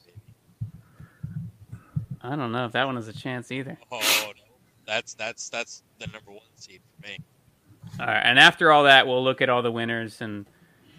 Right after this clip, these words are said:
Speaker 2: I, I don't know. It's been tossed around that we could have all the winners compete against each other, but they're all different categories. I don't think that really makes sense.
Speaker 1: There. No need.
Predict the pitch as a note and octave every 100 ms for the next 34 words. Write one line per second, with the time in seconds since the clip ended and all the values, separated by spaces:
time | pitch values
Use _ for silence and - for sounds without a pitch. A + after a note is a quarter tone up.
0 | - - - A#2 - B2+ C3 B2 B2 A#2+
1 | D3 C3+ - D#3 D#3 C#3+ C#3 C#3+ C3+ B2
2 | B2+ C3 A#2 B2 B2+ B2 B2+ B2 A#2 C3
3 | D3+ D3 D3 D#3 D#3 E3 D#3 D3+ E3 D#3+
4 | D#3+ C#3 B2 D3+ D#3 D3 A#2 G#2 B2 A#2+
5 | A#2 A#2+ A#2 A#2 A2+ A#2 A2+ G2+ - A2
6 | - - - - - _ _ F#2 F#2 G#2
7 | - A2+ _ - G2